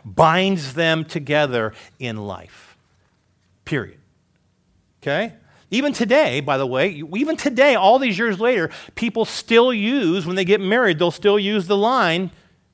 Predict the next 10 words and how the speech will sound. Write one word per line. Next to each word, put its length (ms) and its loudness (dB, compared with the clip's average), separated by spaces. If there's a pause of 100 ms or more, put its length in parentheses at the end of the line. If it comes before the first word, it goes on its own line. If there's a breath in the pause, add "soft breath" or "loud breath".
(200)
"Till 480 -4
death 400 -6
do 160 -12
us 100 -14
part." 380 -16 (720)
People 240 -6
still 640 -4 (420 soft breath)
use 240 -10
those 220 -10
words. 640 -14